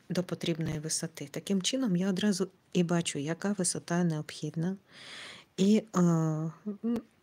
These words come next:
менше, менше тягаю нитку, менше її розтягую. Якщо за кожним стіпком затягувати нитку, вона все одно потім потрошечку висмикується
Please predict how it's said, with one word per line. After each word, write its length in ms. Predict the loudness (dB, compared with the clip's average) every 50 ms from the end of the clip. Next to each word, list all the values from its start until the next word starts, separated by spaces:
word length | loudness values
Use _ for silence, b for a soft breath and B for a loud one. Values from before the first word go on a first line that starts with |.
| _ _ _ _ _ _ _ _
менше, 560 | 6 6 6 6 6 4 4 2 2 -2 -4 -6 B B B B B B B B B B B B B B B B B B B B B B
менше 320 | 4 4 6 6 6 4
тягаю 400 | 2 2 2 4 4 6 6 6
нитку, 340 | 6 6 4 4 0 0 2
менше 340 | 2 4 4 2 2 0 0
її 200 | 0 0 0 0
розтягую. 640 | 0 0 -2 -4 -2 -4 -4 -4 -4 -4 -4 -6 -6 -6 -10 -18 _ _ _ _ _ _ B B B B B B B B B B B B B
Якщо 480 | -2 0 2 2 4 6 6 4 4 4
за 180 | 2 2 4 2
кожним 400 | 4 2 4 4 6 4 4 4
стіпком 540 | 2 -2 -4 -6 -6 _ -2 0 0 2 2
затягувати 680 | 0 0 0 0 0 0 2 0 0 -2 0 0 0 0
нитку, 240 | 0 0 -2 -2 0
вона 160 | 2 4 4
все 220 | 4 2 2 2 2
одно 320 | 2 4 4 4 4 4 2 -4 -10 -4
потім 300 | -4 -4 0 2 2 2
потрошечку 640 | 2 0 -4 0 2 2 2 2 0 -2 -2 -2 -2
висмикується 880 | -2 -2 0 2 2 2 2 2 2 2 2 0 -2 -2 -2 -2 -4